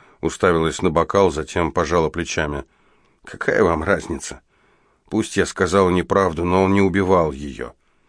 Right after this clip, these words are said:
Вы не пришьете ему убийство даже после его смерти». Террелл сел, подав Биглеру едва заметный сигнал. Сержант опустился на стул возле окна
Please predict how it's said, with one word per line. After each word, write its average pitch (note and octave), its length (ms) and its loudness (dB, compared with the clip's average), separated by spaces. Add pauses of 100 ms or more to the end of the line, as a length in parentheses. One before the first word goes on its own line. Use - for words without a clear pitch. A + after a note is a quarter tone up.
(200)
Вы D#2+ 180 0
не G#2 120 4
пришьете G2 680 0
ему F2 240 0
убийство F2 420 -4
даже D#2+ 240 -4
после F2+ 340 -4
его F#2 180 0
смерти». D#2 560 -4 (920)
Террелл C#3 360 4
сел, A2+ 360 2
подав F2+ 440 2
Биглеру F2+ 420 0
едва E2+ 320 0
заметный F2 420 0
сигнал. E2 480 -2 (480)
Сержант G#2 520 0
опустился F#2 680 -2
на F2 120 2
стул F#2+ 280 -2
возле E2+ 320 0
окна G2+ 400 2